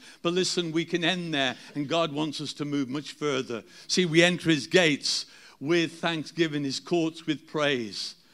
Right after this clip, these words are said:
so, so that we may come to the very throne of heaven. And when we come to that throne, all flesh bows down.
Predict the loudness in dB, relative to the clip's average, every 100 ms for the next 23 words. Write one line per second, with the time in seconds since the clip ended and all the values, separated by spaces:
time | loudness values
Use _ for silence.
0 | -20 -20 -8 -2 0 -2 -6 _ _ _
1 | _ -6 -4 2 6 6 4 0 0 -2
2 | 0 -2 -4 -4 -4 -4 -10 -2 0 0
3 | -4 -12 -20 _ -6 -4 -4 -4 -6 -6
4 | -2 -2 -2 -4 -2 -4 -2 -6 -6 -10
5 | -20 -8 -6 -4 -4 -6 -4 -6 -6 -8
6 | -4 -4 -4 -8 -2 0 0 -4 -20 _
7 | _ _ 4 4 2 0 -2 -2 -4 -2
8 | 0 0 -2 -4 -2 -4 -10